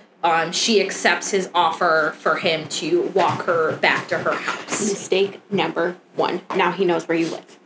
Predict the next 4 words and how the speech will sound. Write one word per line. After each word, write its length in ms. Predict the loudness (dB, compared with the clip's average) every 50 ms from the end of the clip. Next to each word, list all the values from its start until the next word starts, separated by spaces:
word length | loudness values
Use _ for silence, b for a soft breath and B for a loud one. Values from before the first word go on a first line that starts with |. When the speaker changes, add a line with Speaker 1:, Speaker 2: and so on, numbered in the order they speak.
| _ _ -2
Speaker 2:
Well, 1120 | 0 2 2 2 2 0 0 2 2 4 6 6 6 6 6 6 6 6 6 4 4 2 2
<laughs> 40 | 4
well, 420 | 4 6 6 6 6 4 4 4 4
um, 560 | 4 4 6 6 4 4 4 4 2 2